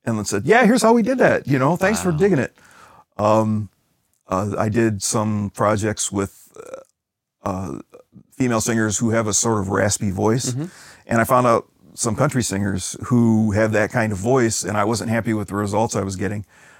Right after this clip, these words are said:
Speaker 1: Found the engineer who worked with that other person, and he called me back
Speaker 2: Wow.
Speaker 1: and said, "Wow, that's really cool. I didn't know anybody knew I did that album." "Yeah, we used, uh, Shure S M seven B or an R E twenty and
Speaker 2: Mm-hmm.
Speaker 1: ran it through a tube pre," and,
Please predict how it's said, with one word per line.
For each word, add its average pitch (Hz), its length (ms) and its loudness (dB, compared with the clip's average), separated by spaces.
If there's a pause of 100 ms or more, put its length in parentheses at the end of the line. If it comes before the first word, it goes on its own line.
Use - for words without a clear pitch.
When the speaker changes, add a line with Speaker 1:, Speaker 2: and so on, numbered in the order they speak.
(220)
Speaker 1:
Found 113 220 2
the 110 120 0
engineer 113 580 0
who 107 260 -2
worked 120 240 0
with 107 140 -6
that 101 260 0 (500)
other 113 260 2
person, 110 640 -2 (240)
and 123 140 0
he 139 120 -2 (180)
called 151 420 2
me 127 160 2
back 135 680 0
Speaker 2:
Wow. 85 400 -10 (460)
Speaker 1:
and 113 500 2
said, 104 320 -2
"Wow, 233 240 2
that's 220 200 -2
really 240 120 0
cool. 247 160 4
I - 20 4
didn't 208 140 2
know 202 80 0
anybody 196 220 2
knew 190 160 4
I 180 80 4
did 165 160 0
that 170 120 2
album." 170 240 0
"Yeah, 113 320 0
we 117 140 0
used, 113 360 0
uh, 110 160 2
Shure 127 260 -2
S 123 120 0
M 117 80 -6
seven 127 260 -2
B 123 180 -2
or 131 100 -2
an 120 40 -4
R 123 160 0
E 123 60 0
twenty 135 480 -2
and 113 340 2
Speaker 2:
Mm-hmm. - 80 0
Speaker 1:
ran 120 160 0
it 113 80 -4
through 135 140 2
a 104 40 0
tube 131 280 -2
pre," 127 320 -2
and, 107 200 -10